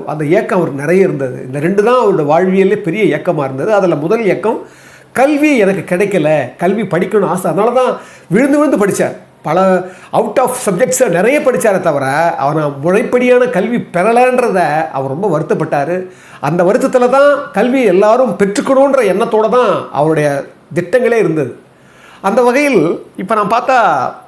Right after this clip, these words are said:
அஹ், நல்லவர்கள் இல்லாம இல்லை. இப்ப கூட நீங்க பார்த்தா பாருங்க, அஹ், சமீபத்துல நம்ம தமிழ்நாடு நேத்து தான் ஆரம்பிச்சாங்க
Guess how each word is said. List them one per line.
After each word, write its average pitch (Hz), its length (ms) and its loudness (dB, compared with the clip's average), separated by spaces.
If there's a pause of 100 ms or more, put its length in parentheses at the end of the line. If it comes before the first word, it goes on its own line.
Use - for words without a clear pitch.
(720)
அஹ், - 180 -2
நல்லவர்கள் 262 580 2
இல்லாம 233 340 0
இல்லை. 185 220 2
இப்ப 196 140 -2
கூட 208 240 0
நீங்க 196 220 0
பார்த்தா 202 240 0
பாருங்க, 180 540 0 (300)
அஹ், 190 400 -2 (120)
சமீபத்துல 208 420 0 (720)
நம்ம 165 240 0
தமிழ்நாடு 175 420 0
நேத்து 190 260 0
தான் 190 320 2
ஆரம்பிச்சாங்க 165 480 -2